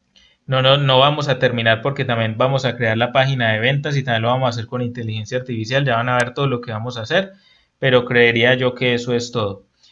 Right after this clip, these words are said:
Eh, les recuerdo que si quieren aprender a vender productos digitales todos los días con las tres estrategias que vengo realizando, eje-, y ejecutando por, durante muchos años que tengo en esta industria, van a poder descargarla totalmente gratis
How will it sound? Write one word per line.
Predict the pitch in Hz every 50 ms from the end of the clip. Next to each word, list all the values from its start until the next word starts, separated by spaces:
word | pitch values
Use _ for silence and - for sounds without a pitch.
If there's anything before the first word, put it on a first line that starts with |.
| - - _ _ _ -
Eh, | 135 135 135 135 135 135
les | 143 143 135
recuerdo | 135 143 131 139 156 160 170 170 208 202
que | 202 165 151
si | 139 123
quieren | - 127 127 139 151 147
aprender | 135 - 131 120 117 117 117 131
a | 139
vender | 135 120 117 113 113 117
productos | 135 139 139 139 139 - 151 147 135
digitales | 127 113 113 110 117 - 117 110 117 127 131 123 - -
todos | - 151 151 160 165 170 165
los | 139 123 117
días | 117 120 123 131 143 143 143 - _ _ _ _ _
con | _ - 135 131
las | 127 123 120 - -
tres | 147 165 165
estrategias | 196 190 190 - 143 127 127 127 127 151 151 147
que | - 135 123
vengo | 120 117 123 135 143
realizando, | 143 131 120 117 113 110 - 120 117 117 120 131 135 143 143 - -
eje-, | 139 123 117 117 113 - -
y | 120 120
ejecutando | 110 120 117 117 123 117 - 123 117 117 120 135 131 -
por, | 135 117 113 110 113 - _ _ _ _ _
durante | - 131 123 123 120 120 117 - - 120
muchos | 120 135 165 175 165 - 165 151
años | 160 156 156 156 147 147
que | 131
tengo | 110 131 117 113 123
en | 139 143
esta | 135 - - 139
industria, | 139 139 143 151 151 147 147 151 165 170 170 170 - _ _ _ _ _ _ _ _
van | 139 143 147 160
a | 180 165
poder | - 165 139 127 123 123
descargarla | 143 156 151 - - 156 147 151 151 151 151 156 160 160 156
totalmente | 143 123 - 123 117 117 127 135 139 139 151 143
gratis | 143 143 143 143 139 - - 165 175 - - -